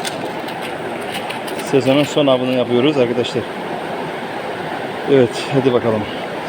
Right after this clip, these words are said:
Son deri avlarımız. Bu balığı da alacağız. Bayağı bir yırtıldı ağzı. Zararlı olanları alıyoruz.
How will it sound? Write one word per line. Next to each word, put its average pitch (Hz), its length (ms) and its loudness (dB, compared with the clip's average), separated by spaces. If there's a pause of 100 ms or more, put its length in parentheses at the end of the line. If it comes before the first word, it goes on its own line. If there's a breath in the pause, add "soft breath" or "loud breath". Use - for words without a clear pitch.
(160)
Son 143 200 4
deri 127 180 6
avlarımız. 120 520 4 (3000)
Bu 156 80 0
balığı 131 240 4
da 127 60 4
alacağız. 123 440 4
Bayağı 120 240 8
bir 120 60 2
yırtıldı 117 380 4
ağzı. 107 240 4 (1500)
Zararlı 156 380 6
olanları 151 300 4
alıyoruz. 143 360 2